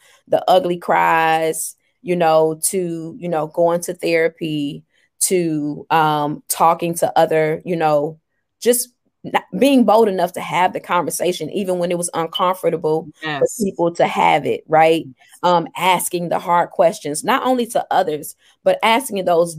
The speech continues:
Speaker 1: deep, hard questions to myself.
Speaker 2: Mm-hmm.
Speaker 1: What does your life look like? Where do you wanna be?
Speaker 2: Mm-hmm.
Speaker 1: Are you doing the things that's going to set you on that path? Like, and then also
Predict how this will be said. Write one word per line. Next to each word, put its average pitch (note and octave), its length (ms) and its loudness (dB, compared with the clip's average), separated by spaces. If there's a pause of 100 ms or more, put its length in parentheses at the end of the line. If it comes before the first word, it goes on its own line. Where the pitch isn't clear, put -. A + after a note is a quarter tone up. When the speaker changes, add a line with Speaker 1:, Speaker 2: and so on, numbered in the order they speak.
(120)
Speaker 1:
deep, A3+ 360 -6
hard F#3 500 2
questions F3+ 480 -2
to F#3+ 200 -10
myself. D3+ 840 -6 (100)
Speaker 2:
Mm-hmm. C#3+ 400 -16 (140)
Speaker 1:
What A3 320 4
does G#3+ 160 -6
your E3+ 100 4
life E3 320 0
look D#3+ 200 -2
like? - 420 -10 (320)
Where G#3 380 0
do G3+ 100 -2
you F3+ 180 -6
wanna D#3+ 280 -4
be? - 400 -8 (220)
Speaker 2:
Mm-hmm. C#3 280 -10
Speaker 1:
Are G3+ 180 6
you A#3 180 2
doing G3 300 4
the F#3 60 2
things F#3 360 0
that's E3+ 220 2
going F3 280 -2
to D#3 120 -6
set F3+ 380 0
you F3 140 -4
on D3+ 140 -6
that - 220 -4
path? - 540 -6 (300)
Like, F3 340 2
and F#3+ 160 0
then B3 360 2
also G3+ 560 2